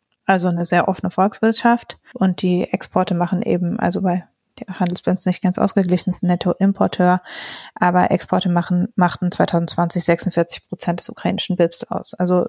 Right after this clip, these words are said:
es ist halt, äh, für die Handelstätigkeit, das ist ja auch logisch, es ist eine kleine Volkswirtschaft, umgeben von größeren Nachbarn, also jetzt nicht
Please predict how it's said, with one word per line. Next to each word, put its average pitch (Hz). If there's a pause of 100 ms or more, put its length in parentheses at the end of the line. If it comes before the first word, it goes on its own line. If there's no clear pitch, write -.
es -
ist -
halt, 180 (560)
äh, 180
für 180
die 170 (100)
Handelstätigkeit, 196
das 180
ist -
ja -
auch -
logisch, 208
es -
ist 170
eine 175
kleine 175
Volkswirtschaft, -
umgeben 180
von 170
größeren 175
Nachbarn, 214 (640)
also 175
jetzt -
nicht -